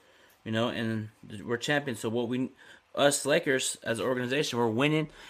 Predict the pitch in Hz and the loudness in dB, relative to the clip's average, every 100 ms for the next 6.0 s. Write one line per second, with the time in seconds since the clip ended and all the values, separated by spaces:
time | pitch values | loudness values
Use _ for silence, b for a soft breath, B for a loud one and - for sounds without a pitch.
0 | B 107 - 139 123 117 - 117 117 - | B -6 2 2 2 -4 -2 -6 -6 -12
1 | B B - 156 131 110 104 101 101 90 | B B -2 2 4 6 4 0 -2 -2
2 | - 98 101 123 - B B B _ - | -6 -4 0 0 -4 B B B _ -8
3 | 113 123 135 165 107 95 95 127 - _ | 0 2 4 4 2 4 2 2 -4 _
4 | _ _ _ _ _ - 117 107 104 104 | _ _ _ _ _ 2 4 4 4 4
5 | 104 98 113 110 120 151 - 107 110 143 | 2 2 -4 -4 -2 -2 -2 0 0 0